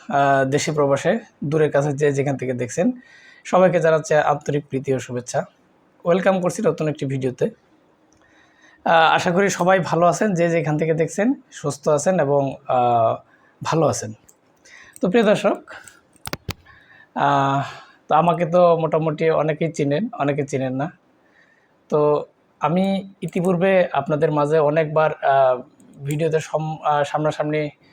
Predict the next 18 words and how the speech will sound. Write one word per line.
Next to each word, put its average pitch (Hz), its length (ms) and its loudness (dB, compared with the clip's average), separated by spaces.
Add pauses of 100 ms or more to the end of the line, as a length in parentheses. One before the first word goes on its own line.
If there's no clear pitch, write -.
(240)
হাজির 151 300 0
হয়েছি। 160 400 0 (460)
অনেক 151 320 -2
সম-, 151 260 -4
মাঝখানে 143 380 0
গ্যাপ 143 120 -2
দিয়ে 165 140 0
আবার, 143 320 2 (600)
আহ, 127 300 0 (440)
কিছুদিন 151 340 -4
যাবত 143 260 0
আপনাদের 139 320 -2
সামনে, 135 520 -2
আহ, 120 300 -2
হাজির 135 320 -2
হচ্ছি 131 200 -6
মাঝে 123 220 -2
মধ্যেই। 120 320 -4